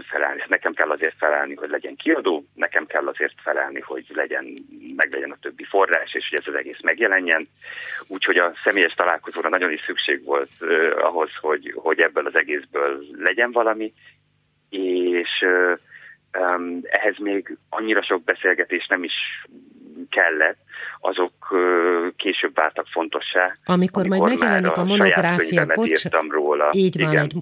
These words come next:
Speaker 2: monográfiát, ugye ez a anekdotománia, kiáratnál még Pálinkás Györgyéknél jelent meg egy tíz
Speaker 1: Igen.
Speaker 2: éve, és gondolom, hogy ez volt a, a, a kiinduló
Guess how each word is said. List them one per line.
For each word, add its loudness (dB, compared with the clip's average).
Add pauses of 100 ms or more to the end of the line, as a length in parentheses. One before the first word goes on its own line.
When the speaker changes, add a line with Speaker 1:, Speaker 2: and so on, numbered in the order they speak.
Speaker 2:
monográfiát, 0
ugye 0
ez -4
a 2 (340)
anekdotománia, -2
kiáratnál -4
még -4
Pálinkás -2
Györgyéknél -2
jelent 0
meg -4
egy -6 (280)
tíz 2
Speaker 1:
Igen. 2
Speaker 2:
éve, 0 (500)
és -6
gondolom, 2
hogy 2
ez 0
volt 0
a, 4 (420)
a, 0 (120)
a 2 (100)
kiinduló 0